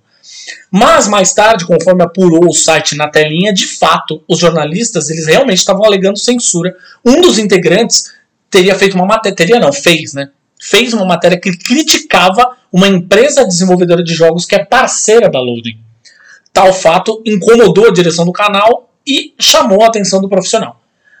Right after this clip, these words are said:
A alta cúpula da emissora explicou que a atração não tinha autorização para criticar parceiros.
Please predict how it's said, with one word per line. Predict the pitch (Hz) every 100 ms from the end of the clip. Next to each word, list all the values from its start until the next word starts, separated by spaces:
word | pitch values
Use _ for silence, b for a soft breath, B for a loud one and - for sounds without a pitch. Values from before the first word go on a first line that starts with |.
| b _
A | 190 175 190
alta | 320 - 208
cúpula | - 208 180 151
da | 151
emissora | 147 110 - 175
explicou | 165 - 175 160 151
que |
a | 147
atração | 147 139 - 165
não | 196 262 240
tinha | - 208 254 269
autorização | 233 196 180 156 170
para | 170
criticar | 175 175 - 170
parceiros. | - 160 - 104 - -